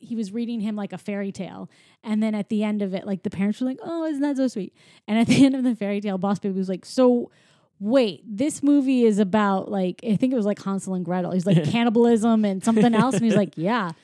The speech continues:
Speaker 1: He's like, "That's messed up, man." <laughs> He's like, "I know, but that's why your parents are there." And some, you know, something like
Speaker 2: Yeah.
Speaker 1: that. And he's like, "Uh."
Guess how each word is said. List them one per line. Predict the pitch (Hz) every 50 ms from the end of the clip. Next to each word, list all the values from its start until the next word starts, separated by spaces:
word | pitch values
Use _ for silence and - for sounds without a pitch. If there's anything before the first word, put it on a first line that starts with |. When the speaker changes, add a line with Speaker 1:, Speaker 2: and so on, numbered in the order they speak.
| _ _ _ _
Speaker 1:
He's | - 196
like, | 208 208 -
"That's | 320 302 - -
messed | 254 233 - - -
up, | 254 240 214
man." | 214 202 202 233 226
<laughs> |
He's | 220 - 269 226 240
like, | 240 - - _ - - - _
"I | - 254 320
know, | 381 440 440 269
but | 180 190 202
that's | 226 226 214
why | 226 254 269
your | 302 330
parents | - - 440 453 415 370 - 220
are |
there." | 190 190 170 160 175
And | 190 175 -
some, | 202 - - -
you | 226 202
know, | 175 -
something | 185 - 262 247 233 - 208 185
like | 180 170 -
Speaker 2:
Yeah. | -
Speaker 1:
that. | 175 170
And | 185 190
he's | 190 180
like, | 190 180
"Uh." | 202 240 277 285 269 254